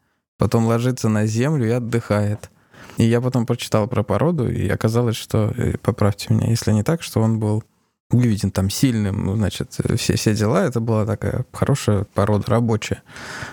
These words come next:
А потом его дома, значит, лежит и хорошо.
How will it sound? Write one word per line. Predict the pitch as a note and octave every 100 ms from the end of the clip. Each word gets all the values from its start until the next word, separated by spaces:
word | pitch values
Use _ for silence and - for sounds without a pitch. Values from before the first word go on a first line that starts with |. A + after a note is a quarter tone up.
| -
А | A2
потом | A2 A2 D#3+
его | C#3 G#2+ C#3 C3+
дома, | A2 G#2+ D#3 C#3 A2 -
значит, | A2+ G#2 - A2+ -
лежит | G2+ - A2+ A2 G#2 C#3 C3
и |
хорошо. | - G#2+ - B2+ C3